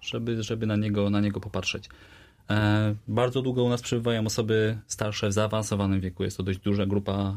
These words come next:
e, pacjentów, pacjentów przewlekle leżących, e, przewlekle chorych, pacjentów onkologicznych z, pod opieką już, e, poradni, poreli-, por-, poradni paliatywnych. W przypadku tych pacjentów czasami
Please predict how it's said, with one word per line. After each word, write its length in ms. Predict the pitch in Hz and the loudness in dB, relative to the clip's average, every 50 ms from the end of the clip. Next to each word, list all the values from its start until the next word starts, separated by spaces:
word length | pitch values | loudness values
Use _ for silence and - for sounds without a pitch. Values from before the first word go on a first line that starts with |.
| 107 110 | -4 -2
e, 240 | 101 98 98 98 | 0 0 0 0
pacjentów, 760 | 98 - 101 - - 95 95 95 - 107 107 107 - - - _ - | 0 -2 -6 -4 -2 -2 -2 -2 -2 -4 -4 -4 -10 -20 -20 _ -6
pacjentów 380 | 98 98 - 104 98 98 95 - | -6 -4 -2 -2 -2 -2 -4 -6
przewlekle 540 | - - 95 101 104 107 - 110 101 101 101 - - - - - - _ - | -4 -4 -2 -2 -2 -4 -2 -2 -2 -2 -2 -6 -14 -20 -20 -20 -20 _ -2
leżących, 800 | 104 104 101 107 110 107 104 - - 101 98 98 - - - - 104 | 0 0 2 2 0 -2 -2 -2 -2 -2 -2 -2 -6 -12 -10 -4 0
e, 520 | 98 98 98 98 95 95 95 92 92 95 95 - | 2 2 2 4 2 2 2 2 0 0 -2 -4
przewlekle 460 | - - 98 95 101 98 - 104 95 | -4 -4 0 0 0 0 0 -2 -2
chorych, 380 | 95 104 104 98 98 98 98 - | 0 0 0 0 0 -2 -4 -4
pacjentów 400 | - - - - 98 - - - | -10 -10 -8 -8 -8 -6 -2 -2
onkologicznych 800 | 101 98 - 98 98 95 95 98 - - 98 101 98 98 - - | -2 0 0 0 0 0 -2 -2 -2 0 0 0 0 -2 -4 -6
z, 260 | - - - - - 98 98 95 92 - - | -6 -6 -6 -4 -2 -2 0 0 -2 -6 -8
pod 180 | - 98 95 | -8 -4 -4
opieką 400 | 98 95 - 101 98 - 101 101 101 - - - - - - - _ _ - | -4 -2 -2 -6 -2 0 -2 -2 -2 -4 -12 -20 -20 -20 -20 -20 _ _ -4
już, 420 | - 101 98 98 - - - - 104 | -2 -2 0 0 -2 -2 -2 0 0
e, 340 | 98 98 98 98 98 101 101 - | 0 2 2 2 2 0 -2 -2
poradni, 360 | - 101 98 98 98 101 98 95 | -2 0 0 2 2 2 0 0
poreli-, 380 | - 101 98 101 98 98 101 | 0 -2 0 0 0 0 -2
por-, 240 | 101 - 104 101 98 | -4 -2 -2 -2 -2
poradni 320 | - 107 110 110 107 110 | 0 -2 -2 -2 -2 -4
paliatywnych. 760 | 104 - 120 123 135 131 - - 104 95 98 101 110 110 - - _ _ _ _ _ _ _ _ _ _ _ _ _ _ _ _ - - | -4 -2 0 0 2 0 0 0 0 2 2 0 0 -2 -8 -18 _ _ _ _ _ _ _ _ _ _ _ _ _ _ _ _ -20 -16
W 40 | - | -6
przypadku 280 | - 123 107 - 120 | -4 -4 -2 -2 -2
tych 140 | 117 123 110 | -2 -2 -2
pacjentów 400 | - 113 107 - 110 101 101 - | -2 -4 -4 -2 -4 -4 -4 -4
czasami 400 | - 104 - - 107 107 104 104 | -8 -8 -4 0 0 2 2 0